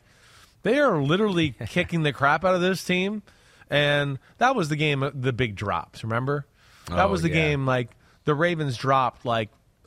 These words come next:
Speaker 1: I, I'm not even underestimating, probably six catches for about a hundred and eighty yards, and probably two to three of them were touchdowns, right?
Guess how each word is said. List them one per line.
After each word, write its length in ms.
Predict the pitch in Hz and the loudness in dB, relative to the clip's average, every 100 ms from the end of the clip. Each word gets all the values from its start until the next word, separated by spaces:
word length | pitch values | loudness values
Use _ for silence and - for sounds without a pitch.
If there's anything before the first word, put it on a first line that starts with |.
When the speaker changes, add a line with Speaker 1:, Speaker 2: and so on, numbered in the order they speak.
| - | 2
Speaker 1:
I, 120 | 180 151 | 2 4
I'm 220 | 156 180 | 2 4
not 220 | 202 175 | 4 4
even 180 | 156 143 | 2 2
underestimating, 840 | 139 127 123 131 151 139 139 139 | 2 2 2 2 0 2 0 0
probably 280 | 156 151 135 | 0 0 0
six 300 | - 170 - | -2 -4 -4
catches 400 | - 127 - 117 | -2 -2 -2 -4
for 140 | - | -2
about 200 | 107 110 | 0 0
a 40 | 104 | 0
hundred 340 | - 127 113 | -2 -4 -2
and 80 | 113 | -4
eighty 180 | 104 98 | -4 -4
yards, 400 | 92 90 85 - | -4 -4 -6 -8
and 140 | 131 123 | -8 -2
probably 240 | 147 135 | 0 0
two 320 | - - 185 | -4 -2 0
to 80 | 143 | 0
three 260 | - 135 135 | -2 0 0
of 80 | |
them 140 | 110 104 | 0 -2
were 80 | 95 | -4
touchdowns, 760 | - 123 - 95 78 85 - - | -2 -4 -4 -6 -8 -16 -14 -2
right? 240 | 110 117 | -2 -2